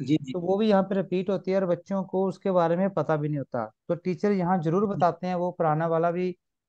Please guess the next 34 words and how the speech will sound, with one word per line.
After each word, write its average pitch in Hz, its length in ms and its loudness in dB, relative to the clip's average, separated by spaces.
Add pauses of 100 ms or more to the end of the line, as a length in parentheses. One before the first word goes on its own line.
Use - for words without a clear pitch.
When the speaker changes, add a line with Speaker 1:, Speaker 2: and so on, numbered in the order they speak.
(120)
Speaker 2:
आ, 151 120 4
जो 156 140 2
topic 156 380 -4
related 151 400 -2
होता 151 280 -2
है, 196 80 -4 (440)
तो 180 100 -4
बच्चों 175 340 0
को 226 140 0
चाहिए 202 360 0
Speaker 1:
जी। 233 60 2
Speaker 2:
कि 233 160 -4
वो 208 220 -2
जो 220 440 0 (100)
इस 190 200 -10
वक्त 208 220 -4
teacher 202 320 -2
repeat 196 340 -4
कर 185 180 0
रहा 175 120 2
है 170 60 0
पुराने 170 380 0
वाला 196 240 0
syllabus 160 460 -2
इनका, 160 320 -2
जो 185 220 -2
ये 185 120 0
पढ़ 190 220 0
चुके 165 320 -8
हैं 165 80 -2
up 165 120 -2 (100)
to 165 160 -8
tenth 160 240 -4
तक, 175 260 -6